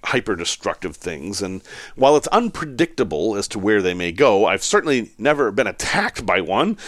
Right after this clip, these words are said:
It's, uh, just kind of an interesting thing to observe. Until that day, when the dust devil at some point decided that it did not like the Where's George project and made a beeline for the inventor of that product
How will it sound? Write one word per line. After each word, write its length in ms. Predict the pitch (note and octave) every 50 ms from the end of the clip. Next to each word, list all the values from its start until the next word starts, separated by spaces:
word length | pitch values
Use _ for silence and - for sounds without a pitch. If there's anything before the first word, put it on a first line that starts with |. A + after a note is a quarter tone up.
| - - - -
It's, 400 | - G#2 G#2 - - - - -
uh, 160 | A2 G#2+ G#2+
just 320 | F#2+ G#2 C3 C#3 - - -
kind 160 | - B2 C#3
of 60 | C3+
an 100 | B2+ A#2
interesting 300 | B2+ - - B2+ C3+ B2
thing 220 | - A#2+ G2+ G2
to 160 | - - C3 C#3+
observe. 500 | D3 - B3+ C#4 C4 G#3 C3+ G2 - - - - - - - - -
Until 760 | A#3+ C4+ A#3 - - - - - C4+ C#4+ C#4+ C#4+ C#4 C#4 B3
that 400 | F#3+ A#3 C4 C4+ C4+ A#3+ F3+ -
day, 500 | A#2+ A#2+ F#2 D2 F#2 B2+ F#3+ B3 A#3+ - - - - - - - - -
when 240 | B2 E3+ G#3 A3
the 80 | G#3+ A#3
dust 340 | F3+ - B3 B3+ A3+ - -
devil 460 | A3 A3 G3+ G3+ G3+ G3 F#3 F3+ - - - - _ _ _ - -
at 160 | E3 E3+ -
some 320 | - - - D4 D4+ C#4+ A#3+
point 340 | - - D3+ C3+ C#3 C3+
decided 560 | - D3+ C#3+ - - G3 G3+ G#3+ G#3 G#3 F3+ D#3
that 160 | F3+ E3 D#3+
it 80 | D3
did 160 | C3+ F#3 F#3 D#3+
not 220 | F#3+ F#3+ D3 -
like 340 | B2+ F#3+ C4 D4 - - F#2+
the 80 | G2+
Where's 400 | F2+ F2 F#2+ F2 E2 D#2 D#2+ -
George 400 | - - G2 F2 E2+ E2+ D#2+ -
project 500 | - - G#2+ F2 F2 E2 G#2+ A#2+ B2 - A2+
and 180 | - D3 D3+
made 160 | E3+ E3+ E3+ E3
a 80 | C#3
beeline 920 | A#2+ G#2 - - - F#3+ E4 F4+ E4+ D#4+ G3 B2 G#2+ E2 D#2+ E2 F#2+ A2
for 260 | - - - - D3+
the 120 | D3+ E3+ F3+
inventor 480 | E3+ C#3+ A#2+ - A3 C#4+ C4 - A3+
of 160 | - - G#2+ G#2+
that 200 | A2 G#2+ - -
product 500 | - A#2 G#2+ F#2+ F#2 F#2 F2+ - -